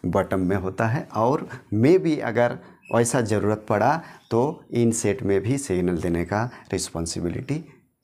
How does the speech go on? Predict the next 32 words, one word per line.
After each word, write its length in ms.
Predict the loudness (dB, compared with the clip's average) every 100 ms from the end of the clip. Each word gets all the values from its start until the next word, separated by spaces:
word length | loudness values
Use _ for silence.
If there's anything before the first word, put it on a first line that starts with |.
| _ _ _ _
वन 120 | -4 -2
सेटर 340 | -4 -6 -6
का 120 | -6
ही 140 | -6 -6
होता 280 | -10 -14
है। 100 | -16 -18 _ _ _ -20 -20 -20 -20 -20 -20 -20 -20 _ _ _ _ 0
तो 260 | 2 2 0
हम 120 | 0
समझे 360 | 4 2 4 4
बैंक्समैन 580 | 4 2 2 2 4
और 140 | 4 2
वन 140 | 0
सेटर 340 | -2 -4 -6 -6
कौन 240 | -4 -4
है। 220 | -6 -12 -18 _ _ _ _ _ -20 -2
आप 160 | 0 2
समझते 420 | 2 2 2 0
हैं 100 | 0
इन 280 | 2 2 2
सेट 320 | 2 0 0
क्या 200 | -4 -6
है। 280 | -6 -10 -16 -20 _ _ -20 -20 _
जब 240 | 0 0 0 -18 _
कोई 240 | 4 6 6
शाफ्ट 400 | 4 2 2 2
या 140 | 2
इंक्लाइन 500 | 2 2 0 0 -2
का 460 | -2 -2 -4 -10 _ _ _ _ _ _ _ -16
बीच 380 | 0 2 2 2
में 180 | 2 4
कोई 200 | 2 2
प्लेटफॉर्म 680 | 2 2 2 0 -2 -2